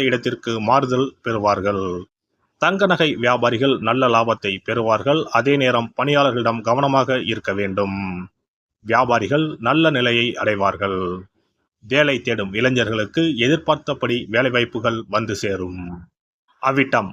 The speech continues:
நட்சத்திரம். இந்த மாதம் திருமணத்திற்கு வரன் தேடுவோர் வரக்கூடிய வரன்களை நன்றாக ஆராய்ந்து முடிவுக்கு வர வேண்டும்.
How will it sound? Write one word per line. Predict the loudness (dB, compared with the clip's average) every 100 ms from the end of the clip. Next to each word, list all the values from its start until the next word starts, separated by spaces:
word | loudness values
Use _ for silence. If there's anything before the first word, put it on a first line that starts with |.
| -4
நட்சத்திரம். | -4 -2 -2 2 2 2 -6 _ _ -2
இந்த | 0 2
மாதம் | 2 2 2 0 -4 0
திருமணத்திற்கு | 2 4 2 2 -2 -2 0
வரன் | 2 2 0
தேடுவோர் | 0 0 0 0 0
வரக்கூடிய | 0 0 0 0 2
வரன்களை | 2 2 2 0 0
நன்றாக | 0 -2 2 2 4 0
ஆராய்ந்து | 2 2 2 0 -2 -2
முடிவுக்கு | -2 -2 -2 -4 -2
வர | -2
வேண்டும். | -2 -4 -6 -6